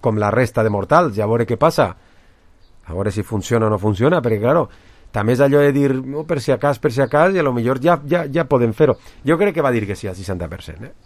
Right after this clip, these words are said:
En el Villarreal són optimistes, eren més optimistes del seixanta per cent, pensaven que anava a estar un setanta-cinc mínim, perquè justet els entrava tots els socis.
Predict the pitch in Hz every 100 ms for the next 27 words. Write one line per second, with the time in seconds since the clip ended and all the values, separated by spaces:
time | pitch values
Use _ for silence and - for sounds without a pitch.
0 | - 147 139 139 135 151 139 - - -
1 | 160 143 151 156 156 143 - - - -
2 | - - 151 175 156 170 156 - 131 151
3 | - 110 - 110 110 123 127 120 113 135
4 | 156 120 120 127 117 120 107 120 107 117
5 | 110 104 101 123 113 117 147 190 202 -
6 | - - - - - _ - - 113 120
7 | 101 104 131 131 139 127 113 120 135 135
8 | 113 104 127 113 90 -